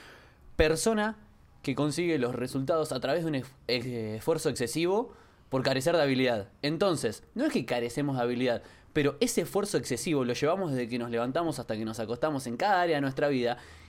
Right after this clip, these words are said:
y hace que inevitablemente tengas resultados. Pues estás todo el tiempo tomando acción masiva.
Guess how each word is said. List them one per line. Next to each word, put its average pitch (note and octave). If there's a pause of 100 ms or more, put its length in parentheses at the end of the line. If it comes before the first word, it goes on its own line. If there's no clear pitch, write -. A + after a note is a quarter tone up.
(120)
y E3+
hace A3+
que C#3+
inevitablemente F3+
tengas D#3
resultados. A#2 (720)
Pues A#2+
estás D#3+
todo F3
el C#3
tiempo D#3
tomando C#3+
acción D3
masiva. D3